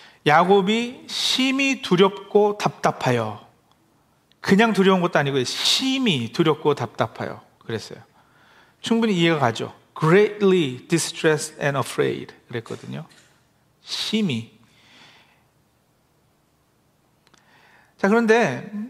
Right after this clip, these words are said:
야곱이 이렇게 두려워하고 힘들어할 만한 상황이 벌어질 것을 하나님께서는 아셨기 때문에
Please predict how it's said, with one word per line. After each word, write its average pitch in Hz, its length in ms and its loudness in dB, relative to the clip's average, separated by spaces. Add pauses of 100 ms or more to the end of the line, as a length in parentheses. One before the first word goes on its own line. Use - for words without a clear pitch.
(180)
야곱이 180 320 4
이렇게 226 760 0 (560)
두려워하고 226 500 4
힘들어할 247 680 2
만한 202 300 2
상황이 214 360 0
벌어질 185 600 0
것을 180 400 0
하나님께서는 214 680 0 (960)
아셨기 220 420 0
때문에 143 640 -2